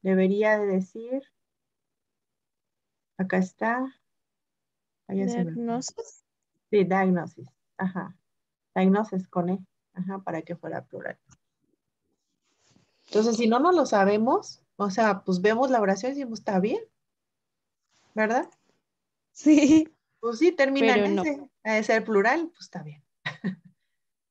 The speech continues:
Speaker 1: Pero acuérdate que el toefl está diseñado precisamente para ver si realmente sabemos o no. Ajá. Entonces ahí
Speaker 2: Más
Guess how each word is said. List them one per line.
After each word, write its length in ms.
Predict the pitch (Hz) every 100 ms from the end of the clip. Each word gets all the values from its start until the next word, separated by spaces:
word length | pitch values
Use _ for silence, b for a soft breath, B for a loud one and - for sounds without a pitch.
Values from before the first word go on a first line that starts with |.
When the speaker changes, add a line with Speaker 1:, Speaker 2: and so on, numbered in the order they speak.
| _
Speaker 1:
Pero 160 | 208 202
acuérdate 400 | 196 233 233 254
que 100 | 214
el 80 | 196
toefl 280 | 220 247 240
está 200 | 226 220
diseñado 580 | 226 233 214 208 220 220
precisamente 800 | 185 190 247 226 208 196 320 359 _ _ _ _
para 300 | - 190 180
ver 380 | 165 208 285 285 - 185
si 240 | - 196
realmente 440 | 196 196 214 208 220
sabemos 600 | 190 175 180 196 202 180
o 20 |
no. 320 | 156 180 - _ _ _ _ _ _
Ajá. 400 | 180 175 190 - _ _ _ _ _ _ _ _ _ -
Entonces 480 | 185 - - 190 -
ahí 160 | -
Speaker 2:
Más 140 | 190